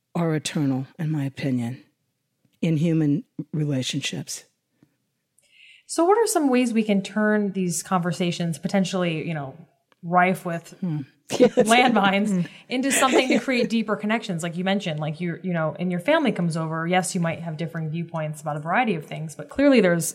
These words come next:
Speaker 2: caring and love there with your friends too. So there's something that holds you together. So how do we, we use this as an opportunity to cre-, actually create deeper bonds with people we care about?
Speaker 1: Well, first of all, I think there's some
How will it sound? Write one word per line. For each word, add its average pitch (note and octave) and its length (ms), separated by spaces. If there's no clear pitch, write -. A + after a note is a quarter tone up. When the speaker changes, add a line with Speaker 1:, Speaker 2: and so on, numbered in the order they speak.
Speaker 2:
caring F3+ 480
and D#3 160
love E3 200
there E3 240
with F3 160
your F3 100
friends F3+ 460
too. G3+ 240
So E3+ 100
there's E3 140
something G3 220
that E3+ 100
holds F#3 320
you E3 100
together. E3 440
So E3+ 340
how D#4 140
do G4 60
we, B3 300
we G#3 160
use G#3 200
this G3 200
as F3 80
an E3+ 80
opportunity D#3+ 640
to D3+ 80
cre-, E3 140
actually D#3 280
create D#3 560
deeper F3 260
bonds E3 420
with D#3+ 120
people F3 240
we F3 80
care F#3+ 240
about? - 340
Speaker 1:
Well, G#3+ 140
first - 400
of E3+ 120
all, C#3 320
I E3 100
think D4 300
there's G#3 220
some D#3+ 320